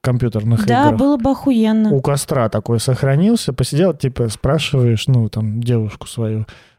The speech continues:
Speaker 1: пе-, типа: «Эй, а ты чё там у костра сел?» Она такая: «Я со-, сох-, сохраняюсь». О, понял, хорошо. И чтобы можно было хотя бы, даже не обязательно откатываться, а просто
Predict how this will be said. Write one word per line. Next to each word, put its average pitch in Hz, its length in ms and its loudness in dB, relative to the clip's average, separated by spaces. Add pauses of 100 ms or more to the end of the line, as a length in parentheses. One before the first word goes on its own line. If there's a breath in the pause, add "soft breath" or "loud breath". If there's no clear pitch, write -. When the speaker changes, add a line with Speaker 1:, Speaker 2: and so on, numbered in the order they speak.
(100)
Speaker 1:
пе-, 110 600 -4
типа: 127 340 -10
«Эй, 135 300 2
а 120 100 0
ты 139 140 -4
чё 180 160 -2
там 123 220 0
у 123 80 0
костра 127 420 -2
сел?» 113 240 -4
Она 113 120 -2
такая: 127 180 -2
«Я 160 120 2
со-, 147 140 -2
сох-, 135 340 -4
сохраняюсь». 127 760 -4 (880)
О, 113 220 2
понял, 101 400 -4
хорошо. 117 460 -4 (400 loud breath)
И 135 480 2
чтобы 131 260 -2
можно 131 320 2
было 120 440 2
хотя 120 320 -2
бы, 110 360 -2
даже 113 220 0
не 123 100 4
обязательно 131 320 0
откатываться, 117 680 -4
а - 20 -8
просто 123 400 -4